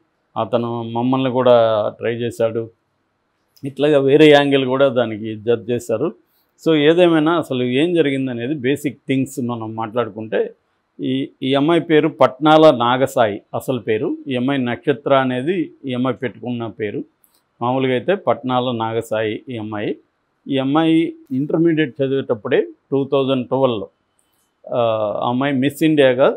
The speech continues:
ఉమ్, sorry, Miss వైజాగ్గా, ఆ, select అయింది.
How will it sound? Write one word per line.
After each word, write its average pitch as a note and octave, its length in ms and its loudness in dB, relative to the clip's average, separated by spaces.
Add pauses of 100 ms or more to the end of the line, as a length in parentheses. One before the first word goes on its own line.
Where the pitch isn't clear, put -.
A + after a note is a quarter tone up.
(100)
ఉమ్, A2+ 240 -12
sorry, A2+ 280 -2
Miss C3+ 280 -4
వైజాగ్గా, C3+ 840 2 (200)
ఆ, G#2+ 400 -6
select B2 300 -4
అయింది. G#2 240 -6